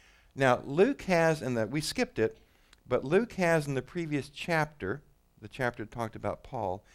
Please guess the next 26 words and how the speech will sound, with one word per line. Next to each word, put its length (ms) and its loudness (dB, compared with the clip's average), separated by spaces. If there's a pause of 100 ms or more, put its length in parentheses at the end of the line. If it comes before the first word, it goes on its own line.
(280)
he 140 -6
just 180 0
sort 200 -2
of 80 0
mentions 680 -2
a 60 -12
couple 360 -10
of 60 -12
things 360 -8
about 340 -8
Peter 340 -8 (380)
that 100 -10
we 140 -4
just 200 -6
need 120 -6
to 80 -6
lift 320 -6
up 200 0
'cause 160 -12
it, 200 -6
it's 100 -18
the 60 -20
background 420 -4
of 80 -8
this 100 -12
story. 420 -12